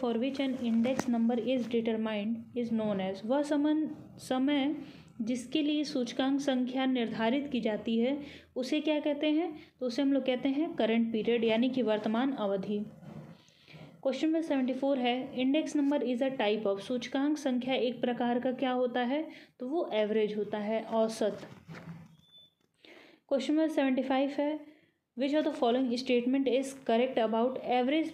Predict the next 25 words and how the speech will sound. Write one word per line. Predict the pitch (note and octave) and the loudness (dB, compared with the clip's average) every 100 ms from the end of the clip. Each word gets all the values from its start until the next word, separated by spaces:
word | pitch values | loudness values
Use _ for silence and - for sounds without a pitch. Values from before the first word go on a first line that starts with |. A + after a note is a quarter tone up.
| - | 0
price | G#3 G#3+ A3+ - - - | 2 2 0 -6 -12 -6
if | D4+ C4 | -4 0
the | D4 D4 B3 | 0 2 2
price | A#3 B3+ | 2 2
index | B3+ A#3 A#3 A#3+ | 2 2 2 0
is | - F4 F#4 - - _ _ | 0 0 -2 -6 -18 _ _
one | A3+ B3 | 0 2
hundred | B3+ A#3 A3 A3 | 0 0 0 2
ten?" | F#3+ F#3+ - _ | -2 -4 -10 _
यदि | A3+ A#3+ D#4 | 0 2 2
मूल्य | C#4+ C4 C#4+ D4 | 2 2 2 0
सूचकांक | C#4+ B3+ - B3+ B3+ B3+ | 0 -4 -2 -2 0 0
एक | A#3+ | 0
सौ | C#4 | 0
दस | A3+ A3+ A#3 | 2 2 0
है | B3+ C4 | -2 -2
तो | B3+ | -2
औसत | G#3+ B3 A#3+ D#4 D#4 | 0 -2 0 -4 -2
कीमतों | C4+ C4 C4 C#4 | 0 0 0 0
के | C#4 | 2
बारे | A#3 A3+ A#3+ | 2 2 2
में | C4 C#4+ C#4 | 0 0 -4
क्या | - B3 B3 | -4 0 0
सही | A#3+ A3 A3 | 0 0 2
होगा? | G3+ G3 G3 G3 | 0 -4 -4 -8